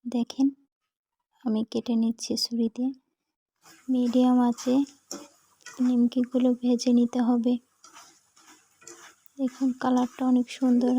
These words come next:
আসছে। আর একটু হলেই উঠিয়ে ফেলবো, না হলে বেশি ভাজা হয়ে যাবে। হয়ে গেল আজকে আমাদের নিমকি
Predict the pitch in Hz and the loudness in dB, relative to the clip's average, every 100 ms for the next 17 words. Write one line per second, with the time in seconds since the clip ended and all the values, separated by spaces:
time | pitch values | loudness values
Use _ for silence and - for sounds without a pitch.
0 | 254 247 - - 262 247 _ _ _ - | 0 -2 -6 -10 -8 -8 _ _ _ -12
1 | - - - - - 254 254 254 262 254 | -12 -18 -20 -20 -6 -2 0 -2 -4 0
2 | 247 247 254 285 - - - - 254 254 | 2 4 4 2 -2 -20 -8 -4 -2 0
3 | 262 254 262 254 247 254 - - - 339 | 0 0 -2 0 2 0 -6 -14 -12 -12
4 | - - _ _ _ - - _ - - | -14 -20 _ _ _ -20 -20 _ -20 -4
5 | 247 247 254 254 247 - 247 247 240 262 | 0 2 4 2 0 -4 -2 -2 0 -2
6 | 254 - - - _ _ _ - 269 254 | -4 -6 -20 -20 _ _ _ -8 -6 -2
7 | 240 233 240 226 233 226 240 226 240 - | 0 2 2 2 0 0 -2 -2 -4 -8
8 | _ _ _ - - - - - - - | _ _ _ -20 -20 -10 0 2 2 0
9 | - - 262 240 240 247 247 247 240 - | 0 -2 0 0 0 0 0 0 -2 -8
10 | - 247 240 233 262 269 _ _ _ - | -4 0 2 0 -2 -4 _ _ _ -16
11 | - 254 247 240 233 - | -10 -4 -2 -2 -4 -4